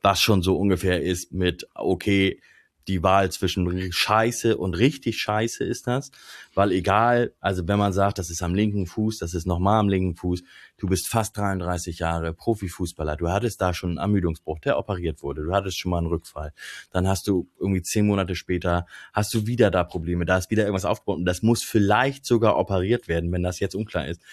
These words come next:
Und der Verein kommuniziert das so in Richtung, "Hm, ja, erstmal fehlt da bis auf weiteres, wir müssen mal schauen, wie schlimm es ist." dann weißt du ziemlich genau, okay, es ist richtig scheiße und das kann richtig,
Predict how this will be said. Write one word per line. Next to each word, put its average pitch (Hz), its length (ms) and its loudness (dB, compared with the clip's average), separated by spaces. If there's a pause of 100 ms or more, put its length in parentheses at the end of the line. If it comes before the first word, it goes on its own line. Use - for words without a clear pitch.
(340)
Und 101 240 4
der 98 100 4
Verein 101 340 0
kommuniziert 101 600 0
das 95 140 2
so 104 240 4
in 95 80 2
Richtung, 101 380 0
"Hm, 107 280 2
ja, 98 240 2
erstmal 98 320 -2
fehlt 98 200 -2
da 98 40 0
bis 92 160 0
auf 85 120 0
weiteres, 98 380 0
wir 90 120 0
müssen 98 320 0
mal 87 180 -2
schauen, 95 380 -2
wie 87 100 -6
schlimm 95 300 0
es 85 120 -4
ist." 92 280 -2 (640)
dann 95 220 2
weißt 98 240 2
du 90 60 -4
ziemlich 92 260 -2
genau, 90 300 -2
okay, 92 260 -2
es 82 140 -2
ist - 180 -10
richtig 90 420 -4
scheiße 82 440 -4
und 76 80 -6
das 76 120 -10
kann 90 140 -6
richtig, 87 560 -6